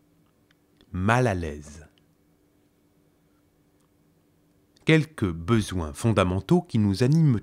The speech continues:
tous. Autonomie. Choisir nos rêves, nos buts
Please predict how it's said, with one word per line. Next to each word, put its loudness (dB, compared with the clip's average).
tous. -12
Autonomie. 4
Choisir -4
nos -6
rêves, 0
nos -6
buts -4